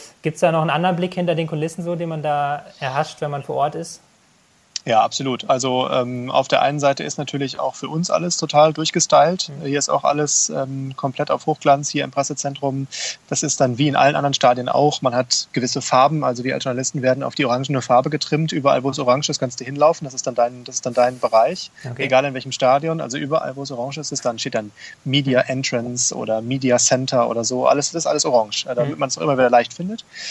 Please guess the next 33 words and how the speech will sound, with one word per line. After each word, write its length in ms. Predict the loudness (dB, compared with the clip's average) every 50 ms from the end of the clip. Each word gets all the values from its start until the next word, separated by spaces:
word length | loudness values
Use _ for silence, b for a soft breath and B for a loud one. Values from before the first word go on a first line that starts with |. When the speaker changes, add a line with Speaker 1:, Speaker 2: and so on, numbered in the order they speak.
| B B B B _ -2
Speaker 2:
Ähm, 520 | 0 0 2 2 2 0 0 0 -2 -4 -6 -8
das 140 | -6 -4 -4
ist 100 | -2 -4
auch 100 | -4 -4
für 140 | -4 -4 -4
uns 160 | -2 -2 -2
hint-, 140 | -2 -2 -2
hinter 260 | 0 0 2 2 2
den 120 | 0 -2
Kulissen. 380 | -2 -2 0 0 0 -2 -2 0
Also 380 | 0 0 0 0 -4 -6 -8 -6
hier 160 | -2 -2 -2
gibt's 240 | -2 0 -2 0 2
nichts, 320 | 2 2 0 0 -4 -2
was 140 | -2 -2 -2
irgendwie 260 | -4 -4 -6 -8 -8
improvisiert 460 | -8 -6 -4 -2 -2 0 0 -2 -2
ist. 140 | -2 -2 -2
Hier 80 | -2 -2
Speaker 1:
Mhm. 20 |
Speaker 2:
gibt's 140 | -2 -4 -6
keine 160 | -6 -6 -6
handgeschriebenen 560 | -8 -8 -4 -2 -2 -2 -2 -4 -8 -8 -8
Zettel. 240 | -4 -4 -4 -4 -6
Das 100 | -10 -6
ist 140 | -6 -4 -2
alles 320 | -2 0 0 2 0 0
komplett 280 | 0 -2 -6 -6 -8 -6
durchgestylt 560 | -4 -4 -4 -2 -2 0 4 4 4 4 2
und 120 | -2 -10 -8
gelabelt 500 | -6 -4 -4 -4 -4 -6 -8 -10 -10 -10
und 220 | -14 -10 -6 -2
alles, 400 | -2 -2 -2 -2 -2 -4 -4 B